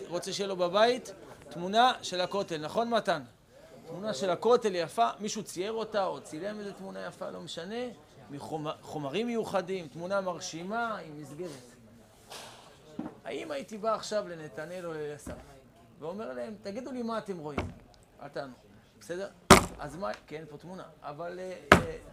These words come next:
אם, אה, הייתי שואל, אז יש כמה, יש כמה תשובות שאפשר להגיד. כל התשובות נכונות. למה אני אומר את המשל הזה? אני רק מקדים, לעזור לנו להבין מה שפתחנו מקודם,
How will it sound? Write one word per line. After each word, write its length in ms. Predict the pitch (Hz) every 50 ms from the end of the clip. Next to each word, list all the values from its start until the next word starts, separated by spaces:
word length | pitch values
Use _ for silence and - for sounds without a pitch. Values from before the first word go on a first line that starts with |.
| - - -
אם, 180 | 220 214 196
אה, 300 | 196 196 196 180 180 170
הייתי 220 | 160 190 180 170 170
שואל, 240 | - 175 143 131 131
אז 160 | 147 147 143
יש 180 | 202 214 - -
כמה, 260 | - 262 262 247 226 - - - - - - -
יש 220 | - 214 202 -
כמה 280 | - 254 277 285 285 -
תשובות 400 | - - 226 202 196 233 240 226
שאפשר 320 | - 196 - - 196 180
להגיד. 360 | 180 175 160 151 123 123 127 110 117 - - - - 220 196 - - - 196 - - - -
כל 300 | - - 214 262 294 311 302 294 - -
התשובות 460 | - - - - 202 185 214 226 - 180
נכונות. 400 | 185 160 - - 151 151 139 127 - - - - -
למה 260 | 147 180 214 247 254
אני 140 | 247 233 226
אומר 140 | 220 214 214
את 100 | 185 -
המשל 380 | 185 170 165 156 - 190 202 220
הזה? 220 | 226 208 220 240
אני 120 | 214 190
רק 140 | 180 180 156
מקדים, 480 | 160 160 - 151 160 214 247 285 294 262 - - - - - - - - - - - -
לעזור 400 | 143 151 160 165 151 139 208 233
לנו 200 | 247 240 233 220
להבין 460 | 202 196 185 180 175 208 254 240 202
מה 100 | 196 196
שפתחנו 520 | 190 190 - - 185 160 - 208 - 202
מקודם, 540 | 190 190 175 - 247 254 185 202 196 202 202